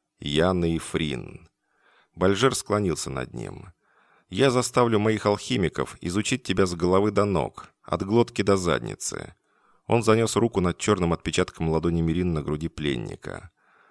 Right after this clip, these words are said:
У Тилара заложило нос от запаха пламени, струящегося из пор бога. Говорят, что характер бога зависит от его элемента. Боги земли отличаются терпением зреющего семени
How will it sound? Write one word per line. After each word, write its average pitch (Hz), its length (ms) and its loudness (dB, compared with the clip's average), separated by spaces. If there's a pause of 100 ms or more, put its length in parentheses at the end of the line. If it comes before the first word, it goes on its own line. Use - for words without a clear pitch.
(160)
У 87 100 -4
Тилара 123 340 6
заложило 90 420 2
нос 95 260 0
от 82 120 -2
запаха 87 380 -2
пламени, 71 480 -2
струящегося 82 760 -2
из 73 140 -8
пор 76 220 -2
бога. 62 640 -4 (640)
Говорят, 139 480 4
что - 180 -2
характер 98 460 2
бога 104 320 2
зависит 90 460 0
от - 100 -2
его 90 260 2
элемента. 76 880 -2 (560)
Боги 117 340 4
земли 120 560 0
отличаются 101 640 0
терпением 101 600 0
зреющего 92 500 0
семени 65 680 -4